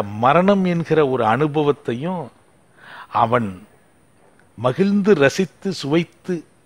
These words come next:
கண்ணார விடைபெறுவது போன்ற ஒரு வாய்ப்பும் காட்சியும் எவர் பெறுகிறாரோ அவரே ஒரு பெரும் தெய்வ அனுக்கிரகம் பெற்றவர். எந்த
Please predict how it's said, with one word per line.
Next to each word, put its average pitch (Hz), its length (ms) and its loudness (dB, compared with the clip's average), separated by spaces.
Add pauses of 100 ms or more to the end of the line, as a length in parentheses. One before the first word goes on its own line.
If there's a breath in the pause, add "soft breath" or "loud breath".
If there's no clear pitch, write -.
(540)
கண்ணார 156 480 4 (280)
விடைபெறுவது 131 680 2
போன்ற 135 320 -6 (120)
ஒரு 110 380 -8 (100)
வாய்ப்பும் 131 580 0
காட்சியும் 117 600 -6 (540 soft breath)
எவர் 160 480 4
பெறுகிறாரோ 123 680 -2 (800 loud breath)
அவரே 220 440 6
ஒரு 214 280 4
பெரும் 208 440 2
தெய்வ 190 440 2
அனுக்கிரகம் 170 720 0
பெற்றவர். - 540 -10 (540 soft breath)
எந்த 202 420 4